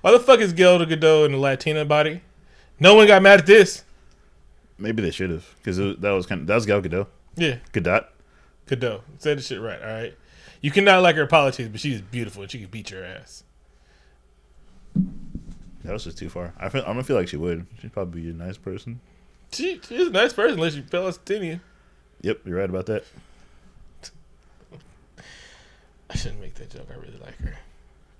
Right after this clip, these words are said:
Speaker 1: All right. <coughs>
Speaker 2: Alan Tudyk is in this movie? Oh, wow.
Speaker 1: Well, th-, that was Gal Gadot, right?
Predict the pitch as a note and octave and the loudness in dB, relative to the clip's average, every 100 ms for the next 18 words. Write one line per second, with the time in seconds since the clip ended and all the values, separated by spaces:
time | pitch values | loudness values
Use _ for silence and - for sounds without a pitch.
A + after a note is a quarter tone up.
0 | _ _ _ _ _ _ _ _ _ - | _ _ _ _ _ _ _ _ _ -2
1 | G3 C#3+ - - - C#3 - - - - | 0 0 -4 -16 -10 -10 -10 -18 -16 -12
2 | - - - - - - - - A2+ B2+ | -10 -10 -14 -14 -14 -14 -12 -4 -2 -2
3 | G#2 A2+ B2 A#2+ C3 B2+ C3+ C#3+ C3 G#2 | -2 -4 -4 -8 -10 -8 -10 -10 -12 -8
4 | G2 G2+ F2+ - - - - D#3+ D#3+ - | -8 -8 -14 -20 -20 -20 -10 -2 -2 -2
5 | F#3+ F3+ D#3+ C#3 C3+ A#2+ G2+ - | -2 0 0 0 -2 -4 -4 -16